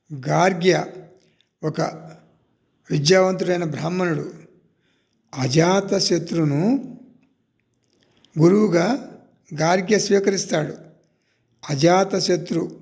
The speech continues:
చక్కటి బోధ చేస్తాడు. శ్రీకృష్ణుడు భగవద్గీతలో అంటాడు, "అర్జున,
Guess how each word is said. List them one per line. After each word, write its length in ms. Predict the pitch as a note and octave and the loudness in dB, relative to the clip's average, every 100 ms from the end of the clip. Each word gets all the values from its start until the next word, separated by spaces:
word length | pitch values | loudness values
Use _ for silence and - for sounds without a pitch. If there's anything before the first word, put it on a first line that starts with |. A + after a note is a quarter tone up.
| - D#3 | -14 -14
చక్కటి 300 | - G3 E3+ | -6 -4 -2
బోధ 380 | D3 E3+ F#3 | 0 2 2
చేస్తాడు. 440 | F3+ D#3+ - D3+ - - - _ _ _ _ - | 0 -2 -4 -4 -6 -16 -20 _ _ _ _ -18
శ్రీకృష్ణుడు 760 | - E3+ F#3+ F#3+ F#3 - F3+ | -2 0 2 0 -2 0 0
భగవద్గీతలో 800 | D3+ D3+ D#3 E3+ D#3 E3 D#3+ E3 | 2 0 2 2 0 -2 0 -2
అంటాడు, 760 | D3 C#3 D3+ C#3+ D#3 A3+ - - - _ - | -2 0 0 0 0 -2 -6 -16 -20 _ -8
"అర్జున, 340 | C#3 C3 D#3+ | -6 0 2